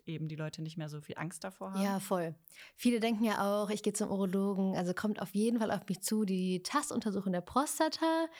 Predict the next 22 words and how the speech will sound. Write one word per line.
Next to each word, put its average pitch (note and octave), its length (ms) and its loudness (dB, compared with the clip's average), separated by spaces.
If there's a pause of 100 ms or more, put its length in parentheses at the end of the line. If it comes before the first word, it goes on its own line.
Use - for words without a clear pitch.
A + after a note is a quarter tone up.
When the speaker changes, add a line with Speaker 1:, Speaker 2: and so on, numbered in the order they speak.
(340)
Speaker 2:
Also G3+ 380 2
vielen A3 180 2
ja G3+ 140 2
auch F#3+ 60 -4
bekannt G#3 280 2
als F#3+ 140 -2
die F#3 80 -6
große G3+ 280 0
Hafenrundfahrt. G#3 920 0
Also F3 160 -4
was F#3 160 -2
ein F3+ 100 0
Quatsch, - 400 -8
ne? G3+ 80 2
Das G#3 160 0
ist G3 160 0
überhaupt G3+ 400 0
nicht A3 240 0
Bestandteil F#3+ 440 0
jeder G3 460 2
urologischen F3 560 0
Untersuchung. B3 760 2